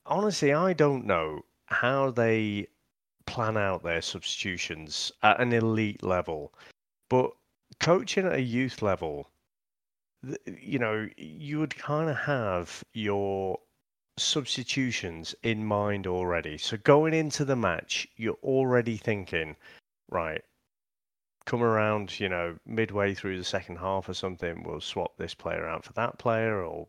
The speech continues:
we'll make a change in formation." So you're already, you have a plan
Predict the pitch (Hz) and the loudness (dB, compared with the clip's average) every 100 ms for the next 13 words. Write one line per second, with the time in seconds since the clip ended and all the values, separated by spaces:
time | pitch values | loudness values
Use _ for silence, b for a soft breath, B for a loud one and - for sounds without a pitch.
0 | - 95 85 90 87 - 95 90 85 - | -12 -8 -4 -4 -4 -4 -4 -4 -8 -10
1 | 90 85 95 123 - 120 110 123 123 139 | -8 -4 -2 -2 -2 -6 -4 -4 -2 -2
2 | 180 202 196 170 135 b b b b 139 | 0 0 0 -2 -2 b b b b -4
3 | 156 117 139 127 117 - 117 117 104 73 | -4 -2 -4 -4 -4 -4 0 2 0 -4